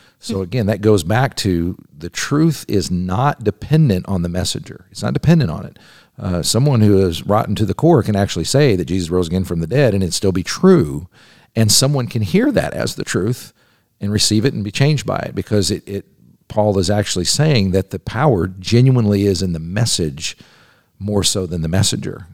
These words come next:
Speaker 1: And throughout church history, they've gone back and they've,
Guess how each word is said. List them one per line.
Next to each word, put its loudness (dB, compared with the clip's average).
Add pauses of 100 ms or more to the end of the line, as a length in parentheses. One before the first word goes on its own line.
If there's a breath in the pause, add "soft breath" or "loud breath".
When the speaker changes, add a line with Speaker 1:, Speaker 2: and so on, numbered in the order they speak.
Speaker 1:
And -10
throughout 2
church 0
history, 0
they've 0
gone -2
back 2
and -2
they've, -8